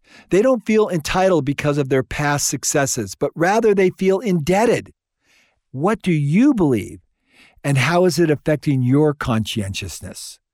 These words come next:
Being open to new people and having a sense of others and not yourself is a tradition that supports conscientiousness and innovation.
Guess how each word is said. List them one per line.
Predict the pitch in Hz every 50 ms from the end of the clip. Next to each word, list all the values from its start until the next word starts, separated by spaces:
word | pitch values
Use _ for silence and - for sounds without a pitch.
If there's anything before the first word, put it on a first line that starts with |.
| _ _ _ _ - - - - - -
Being | 180 190 185 175 - -
open | 160 175 180 - - 220 208 185
to | 175 151
new | 147 156 170 196 180
people | - - 185 185 180 - 214 196 196
and | 190 156 147
having | 147 165 160 170 165 151
a | 143
sense | - - - - 160 160 170 - -
of | 147 123 - -
others | 147 156 165 214 233 233 165
and | 160 139 143
not | 180 190 214 240 190 240
yourself | 214 202 - - - 262 233 196 151 135 127 _ _ _ _ _ _ _ _ -
is | 180 170 160 190
a | 180
tradition | 175 - 180 170 165 226 262 240 - - 202 185 175
that | 170 180 - -
supports | - - - 151 - _ - - - - - 339 320 - - - - - - -
conscientiousness | - - 160 147 135 - - 156 147 139 135 123 - 139 117 - - 127 104 - - - - - _ _ _ _ _ _ _ _ _ -
and | 113 113 107 -
innovation. | 127 123 120 113 104 127 120 113 104 - - 110 - -